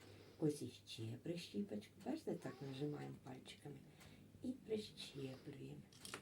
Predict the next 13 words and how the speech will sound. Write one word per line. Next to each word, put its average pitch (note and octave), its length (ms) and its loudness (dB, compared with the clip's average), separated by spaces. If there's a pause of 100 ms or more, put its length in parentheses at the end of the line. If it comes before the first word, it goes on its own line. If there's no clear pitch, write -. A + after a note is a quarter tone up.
(480)
І D#4+ 120 12 (540)
ще F#3 280 6
останню E3 720 6 (180)
синю E3 280 8 (120)
прищіпочку D#3 720 0
взяли D3+ 500 4
ось D3+ 140 -2 (100)
так. G3 320 4 (540)
І B3+ 100 12
прищеплюємо. E3 1200 4 (640)
Подивіться, C#4 760 12 (360)
хмаринка F3+ 500 10
зраділа, E3+ 760 10